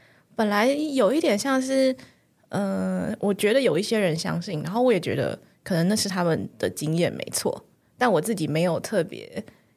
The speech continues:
有这样子的经验，所以不会觉得生活当中会出现这样子的东西。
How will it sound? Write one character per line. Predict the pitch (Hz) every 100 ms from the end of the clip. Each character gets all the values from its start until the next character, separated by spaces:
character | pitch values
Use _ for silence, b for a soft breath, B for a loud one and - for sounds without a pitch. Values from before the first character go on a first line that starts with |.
| _
有 | - 165 87 69 - _
这 | - 233
样 | 190
子 | 170
的 | 151
经 | 156 165
验， | 175 160
所 | 170 165
以 | 165 - 175 B _
不 | 170
会 | 185 220 185 147
觉 | - 156
得 | 151
生 | 170 165
活 | 156
当 | -
中 | 147 151
会 | 160
出 | -
现 | - 147
这 | -
样 | -
子 | - -
的 |
东 | - -
西。 | 190 - 208